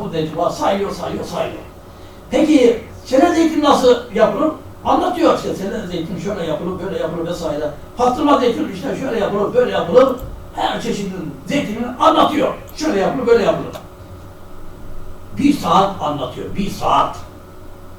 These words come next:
"Peki amca," diyorlar, "Allah'ın sıfatlarını sayar mısın?" diyorlar.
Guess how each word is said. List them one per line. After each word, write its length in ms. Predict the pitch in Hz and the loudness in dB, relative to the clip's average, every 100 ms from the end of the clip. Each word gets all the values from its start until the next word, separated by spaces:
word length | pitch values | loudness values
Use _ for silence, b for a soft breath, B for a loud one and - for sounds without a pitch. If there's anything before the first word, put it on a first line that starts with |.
| - - | -18 -10
"Peki 380 | 262 302 233 - | -6 -4 -2 -2
amca," 460 | 208 214 - 185 | 0 0 0 -2
diyorlar, 300 | 165 160 143 - - - - - - - - | 0 0 0 -2 -10 -18 -18 -18 -20 -20 -4
"Allah'ın 640 | 214 247 247 254 - 262 208 180 - - - - | 2 4 6 6 6 4 0 -4 -10 -16 -18 -18
sıfatlarını 600 | - 233 240 226 220 196 | -12 -2 0 2 2 2
sayar 480 | 226 220 214 285 294 | 0 -2 -2 -2 0
mısın?" 280 | 175 160 139 127 | 0 -2 -6 -10
diyorlar. 260 | 127 - | -10 -10